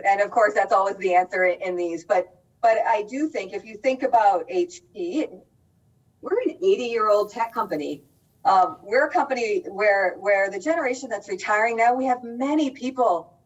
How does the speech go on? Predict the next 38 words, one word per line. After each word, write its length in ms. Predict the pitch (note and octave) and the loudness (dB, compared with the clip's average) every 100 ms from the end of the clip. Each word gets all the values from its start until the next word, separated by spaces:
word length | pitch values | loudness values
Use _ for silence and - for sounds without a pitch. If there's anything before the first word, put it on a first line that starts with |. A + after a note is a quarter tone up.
| _ - | _ -2
that 280 | F3+ - | -2 -2
built 180 | A#3+ C4 | -2 0
this 160 | C4 A#3+ | -2 -2
company 360 | B3 C4 B3+ | -2 -2 -4
that 200 | G3+ F#3 - | -2 -2 0
spent 300 | G#3 - - | -2 -2 -6
twenty, 440 | - B3+ C4+ A3 _ | -2 -2 -2 -8 _
thirty, 540 | A#3 A#3 B3 A3+ F3 - _ | -4 -2 -2 -2 -6 -6 _
forty 320 | A#3+ B3+ C4 | 2 4 0
years 560 | A3+ F#3+ G#3+ G3 D#3 - | -8 -4 -2 0 -2 -4
with 160 | F3 | -4
the 60 | E3+ | -4
company. 600 | - G3 G3 E3+ C#3+ D#3 _ _ _ - | -4 -4 -2 -4 -4 -8 _ _ _ 0
And, 240 | G3+ F#3+ - | 0 0 -2
and 180 | G3+ | 0
that 260 | G#3+ B3 B3+ _ _ | 4 2 2 _ _
was 240 | G3+ A3 | -2 -2
the 100 | G#3 | -2
career 300 | G#3 A3 A3+ | -8 -2 0
model 540 | G#3 F#3+ F#3+ G#3 F3+ _ _ _ _ | 2 2 4 0 -2 _ _ _ _
for 160 | F#3+ F3+ | -4 -4
a 60 | |
long 300 | E3+ E3+ F3 | -4 -6 -8
time. 500 | E3+ F3+ E3 C#3 D#3 - | -6 -4 -2 -2 -4 0
And 180 | F#3+ F#3+ | 0 2
so 340 | A#3 G#3+ G#3 - _ _ | 2 2 -2 -16 _ _
part 200 | B3+ E4+ | -2 -2
of 80 | G#4 | 0
it 100 | E4 | -2
is 180 | G3+ G3 | -2 -4
just 180 | G3+ F#3+ | -8 -6
working 500 | F3+ A3 A#3 B3+ G3 | -2 -2 -2 -4 0
on 400 | F3+ F3 E3+ E3 | 0 0 -2 -4
what 260 | E3+ F#3 | -2 0
you 100 | E3+ | 0
said, 360 | - F4+ F4 E4+ - | -2 0 0 0 -6
sort 160 | C4+ | -8
of, 80 | A#3 | -8